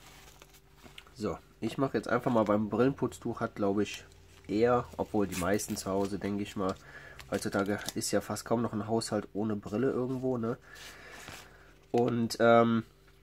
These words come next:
das ist halt das Lästige, weil das jetzt hier so zusammenhängt, dass irgendwie,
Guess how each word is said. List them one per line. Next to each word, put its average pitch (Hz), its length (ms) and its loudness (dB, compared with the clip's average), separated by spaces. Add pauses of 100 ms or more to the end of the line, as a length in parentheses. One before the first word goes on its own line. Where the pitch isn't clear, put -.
(120)
das 147 180 4
ist 156 120 -2
halt 160 120 4
das 123 140 2
Lästige, 113 420 2
weil 95 120 4
das 95 160 0
jetzt 117 160 2
hier 117 120 2
so 104 100 0
zusammenhängt, 110 840 2 (680)
dass 117 320 2
irgendwie, 117 640 2